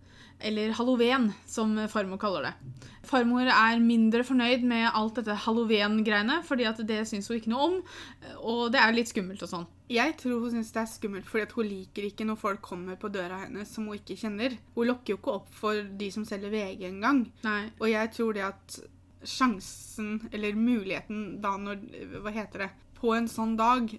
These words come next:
Speaker 2: så
Speaker 1: Mm.
Speaker 2: er det jo en stor mulighet for at det kommer noen og ringer på.
Speaker 1: Ja.
Speaker 2: Jeg opplever sjelden at det kommer veldig mange hit.
Speaker 1: Hun bor jo rett ved siden av deg på en måte, men ba-, bare en etasje opp, så jeg vil jo ikke tro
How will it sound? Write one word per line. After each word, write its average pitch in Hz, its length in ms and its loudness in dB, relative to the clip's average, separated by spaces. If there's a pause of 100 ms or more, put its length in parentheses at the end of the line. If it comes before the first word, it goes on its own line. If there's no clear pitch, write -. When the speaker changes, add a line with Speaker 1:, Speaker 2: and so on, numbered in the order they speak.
Speaker 2:
så 254 160 4
Speaker 1:
Mm. 226 140 4
Speaker 2:
er 196 80 2
det 214 80 -2
jo 226 80 2
en 220 80 -2
stor 208 260 -6
mulighet 190 400 -2
for 202 160 -4
at - 300 -10 (320)
det 220 100 -4
kommer 196 260 -4
noen 196 220 -8
og 202 80 -6
ringer 202 240 -6
på. 277 140 6 (240)
Speaker 1:
Ja. 226 180 2
Speaker 2:
Jeg 320 240 4
opplever 262 400 -2
sjelden 208 460 -2
at 196 80 -12
det 247 100 -6
kommer 208 260 -6
veldig 214 240 -2
mange 202 220 -6
hit. - 380 -4 (180)
Speaker 1:
Hun 247 160 2
bor 208 160 2
jo 294 80 2
rett 226 180 -4
ved 220 120 -2
siden 226 180 0
av 185 80 -4
deg 190 180 -4
på 208 60 -10
en 190 80 -6
måte, 196 240 -6
men 214 160 0
ba-, 214 240 0
bare 208 240 0
en 190 160 -6
etasje 202 380 -4
opp, 262 100 -6
så 233 140 -2
jeg 214 60 -2
vil 202 120 -2
jo 196 80 -4
ikke 262 160 -8
tro 220 220 -4